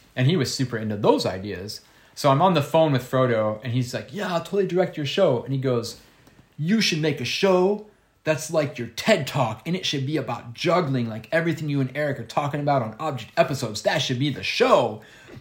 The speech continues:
And what's so funny about that, right, is it, my whole reason for contacting him was that I was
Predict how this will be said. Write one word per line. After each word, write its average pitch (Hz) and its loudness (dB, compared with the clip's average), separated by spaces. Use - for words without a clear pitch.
And 151 4
what's 165 4
so 139 4
funny 175 4
about 127 6
that, 107 2
right, 113 2
is 147 2
it, - 0
my 151 6
whole 180 6
reason 160 2
for 127 0
contacting 156 0
him 117 0
was 110 -4
that 120 0
I 120 4
was 113 -4